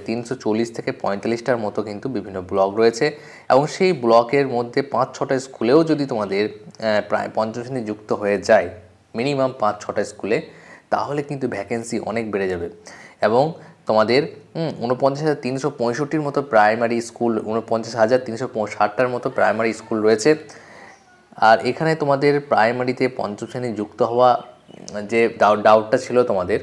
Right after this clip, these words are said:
সেটা কিন্তু পুরোপুরি আশা করি মিটে গেছে। একদম হান্ড্রেড পার্সেন্ট যুক্ত হতে চলেছে, খুব শীঘ্রই যুক্ত হতে চলেছে। এবার তোমাদের মনে প্রশ্ন হবে, তাহলে দু হাজার বাইশ টেট পাসদের জন্য কত ভ্যাকেন্সি থাকতে পারে?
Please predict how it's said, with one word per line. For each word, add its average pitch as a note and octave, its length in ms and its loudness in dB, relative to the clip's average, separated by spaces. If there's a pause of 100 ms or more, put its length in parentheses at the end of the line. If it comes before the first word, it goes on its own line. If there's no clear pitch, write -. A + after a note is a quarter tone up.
(160)
সেটা A2 280 -2
কিন্তু G#2+ 200 -6
পুরোপুরি G#2 420 -2
আশা G2+ 200 2
করি A2 180 -2
মিটে G2+ 260 0
গেছে। C#3 380 0 (340)
একদম G#2+ 400 2
হান্ড্রেড G#2+ 340 -4
পার্সেন্ট D3 480 -2 (340)
যুক্ত A2+ 280 -6
হতে A2+ 160 -2
চলেছে, B2 260 -2
খুব D3+ 160 -4
শীঘ্রই C#3+ 400 0
যুক্ত B2+ 240 -2
হতে G2+ 100 -6
চলেছে। F#2+ 360 -10 (480)
এবার C3+ 180 6
তোমাদের D#3+ 300 0 (120)
মনে B2+ 160 -2
প্রশ্ন B2 360 -2
হবে, A2+ 260 -6 (1000)
তাহলে D3 280 4
দু C3 120 0
হাজার C3+ 180 2
বাইশ A2+ 340 4
টেট C#3+ 220 0
পাসদের C3+ 320 2
জন্য C#3 240 -4
কত A#2 140 -2
ভ্যাকেন্সি A#2+ 280 -2
থাকতে A#2 280 0
পারে? B2 140 -2